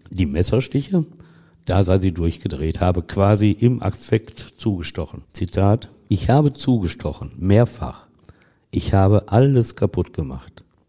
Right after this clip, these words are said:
Ich war in dem Moment nur so wütend.“ Kriminalkommissar Elmar Lüssem beschreibt diese Vernehmung dem Gericht als, Zitat, „eine emotionale Achterbahnfahrt“. Hautnah erlebte er die zwei Gesichter Nicole S.,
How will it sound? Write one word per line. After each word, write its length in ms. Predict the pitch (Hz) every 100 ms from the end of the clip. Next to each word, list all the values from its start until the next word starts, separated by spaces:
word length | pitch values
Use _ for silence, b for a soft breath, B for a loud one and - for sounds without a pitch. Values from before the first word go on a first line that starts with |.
| -
Ich 200 | - 95
war 140 | 101
in 120 | 107
dem 100 | 101
Moment 540 | 95 90 104 113 - - _ -
nur 380 | 113 113 110
so 440 | 92 85 107 113 110 101
wütend.“ 560 | 98 - - 65 - - _ _ _ _ _
Kriminalkommissar 920 | - 117 113 117 117 135 123 - 117
Elmar 300 | 117 113 101
Lüssem 480 | 101 127 - 151 151 - b b b b -
beschreibt 480 | 117 - 139 160
diese 200 | 147 147
Vernehmung 540 | 139 - 113 113 135 120
dem 180 | 113 110
Gericht 360 | 104 120 -
als, 460 | 113 113 110 - - _ -
Zitat, 580 | - 104 110 110 -
„eine 320 | 107 104 104 -
emotionale 880 | 127 123 123 - 104 101 101 117 -
Achterbahnfahrt“. 1000 | 110 - 87 82 78 - - 98 - _ _
Hautnah 520 | - 139 - 113 107 123
erlebte 560 | 104 98 107 113 -
er 180 | 95 104
die 140 | 107
zwei 320 | 101 - 95 104
Gesichter 600 | 107 92 95 - 104 95
Nicole 440 | 95 - 98 90
S., 360 | 92 90 -